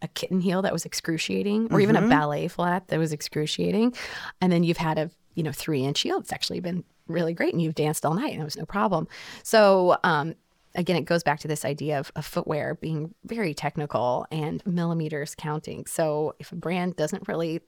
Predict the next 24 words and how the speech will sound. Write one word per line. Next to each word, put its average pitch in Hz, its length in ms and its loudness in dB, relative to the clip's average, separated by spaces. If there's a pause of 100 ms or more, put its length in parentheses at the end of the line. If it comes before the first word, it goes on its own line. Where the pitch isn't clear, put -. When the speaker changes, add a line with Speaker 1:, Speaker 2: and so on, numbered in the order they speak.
(120)
Speaker 1:
think 185 280 -6
about 160 200 -2
that - 140 -6
volume 165 360 -2
of 160 120 -8
that 165 180 -6
shoe 240 380 0
so 165 180 -4
much, 131 320 -4
or 131 240 -4 (380)
how 165 360 2
high 165 280 0
up 165 180 0 (100)
we 180 120 -6
call - 160 -2
the 156 80 -6
throat 190 320 0
line 156 400 -2
comes, 143 500 -4 (400)
it's - 120 -14
gonna 247 140 -6
be 240 80 -2
uncomfortable. - 760 -4 (320)
So, 190 580 6